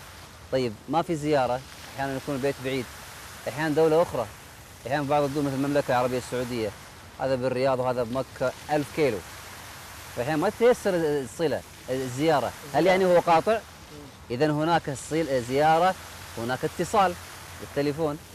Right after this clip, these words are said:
Speaker 2: نعم.
Speaker 1: هناك رسالة، رسالة نصية، واتساب، هناك
Speaker 2: الهدية.
Speaker 1: هدية،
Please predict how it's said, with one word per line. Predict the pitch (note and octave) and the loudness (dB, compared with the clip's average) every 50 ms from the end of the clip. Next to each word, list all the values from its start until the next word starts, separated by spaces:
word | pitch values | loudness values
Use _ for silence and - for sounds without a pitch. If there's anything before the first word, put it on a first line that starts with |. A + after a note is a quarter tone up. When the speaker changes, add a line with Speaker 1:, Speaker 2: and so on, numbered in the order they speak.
| D3 | -14
Speaker 2:
نعم. | D3 C3+ B2 A2+ - - - - | -14 -12 -12 -14 -14 -14 -8 -4
Speaker 1:
هناك | B2+ C#3+ D#3 - F3 | 0 0 0 2 0
رسالة، | F#3 F3 - A3+ G#3 F#3+ E3 D#3 D#3 D#3 - - - - - - - - - - - - - - - D3+ | -2 2 6 6 6 8 6 4 2 0 -4 -10 -14 -16 -16 -16 -16 -16 -16 -16 -16 -16 -16 -10 -8 -6
رسالة | C3 - E3 D#3 D3 | -2 0 2 2 2
نصية، | C3+ A#2+ A2+ - - D3+ D#3 D#3 D3+ D3+ D3 D3 C#3+ | 0 -2 -6 -6 -2 0 0 2 2 4 4 4 4
واتساب، | B2+ A2 G#2 - - - D3+ D3+ D3+ D3 C#3+ C3 - - - - - - - - - - - - - - - - | 2 0 -2 -4 -2 0 2 4 4 4 2 0 -4 -10 -16 -16 -16 -16 -16 -16 -16 -14 -14 -14 -14 -14 -10 -8
هناك | A2+ A#2+ B2+ D3 D#3 D#3 D3+ - E3+ | -6 -2 0 2 2 2 2 2 2
Speaker 2:
الهدية. | E3 E3 E3+ E3 E3 D3+ C#3 C3+ C#3 C#3 C3+ G3+ G#3 F#3+ B3 B3 A#3+ G#3+ G3 F3+ E3 - | 4 4 4 4 2 0 -2 -4 -6 -2 -2 -2 -2 -2 -2 -2 0 0 -2 -2 -4 -6
Speaker 1:
هدية، | C3 C#3+ D3+ D3 F3+ G#3 G#3 F#3+ F3+ F3 E3 E3+ | -2 0 0 2 2 2 4 6 6 6 6 4